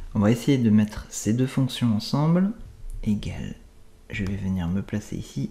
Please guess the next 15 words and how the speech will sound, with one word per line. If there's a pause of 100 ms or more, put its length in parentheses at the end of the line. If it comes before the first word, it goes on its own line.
ce
sera
plus
facile. (880)
On
a
d'abord
la
fonction (260)
équation
rang, (880)
mon
nombre
est
ici,